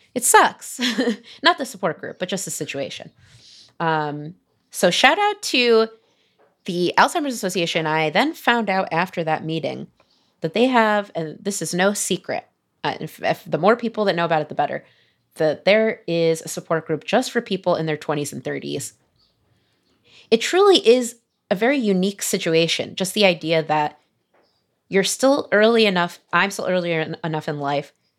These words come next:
I'm engaged, I might wanna have kids at some point, but I'm still,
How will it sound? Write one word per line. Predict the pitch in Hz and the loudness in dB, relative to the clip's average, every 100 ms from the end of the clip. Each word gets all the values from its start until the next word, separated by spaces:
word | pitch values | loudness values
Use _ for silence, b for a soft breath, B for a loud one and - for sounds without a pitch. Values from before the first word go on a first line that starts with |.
| _ | _
I'm | - 226 | 2 2
engaged, | 233 196 160 156 147 - - _ _ _ _ _ | 2 -4 -2 -2 -2 -10 -18 _ _ _ _ _
I | - 196 | -4 0
might | 226 | 0
wanna | 180 170 | 0 0
have | 165 151 | -2 -4
kids | - 143 147 | -4 -6 -6
at | - | -6
some | 143 147 | -6 -6
point, | - 147 143 - _ _ _ b b | -8 -8 -8 -12 _ _ _ b b
but | - 208 | 2 2
I'm | 202 | 0
still, | - - 180 180 - | -4 0 0 0 -4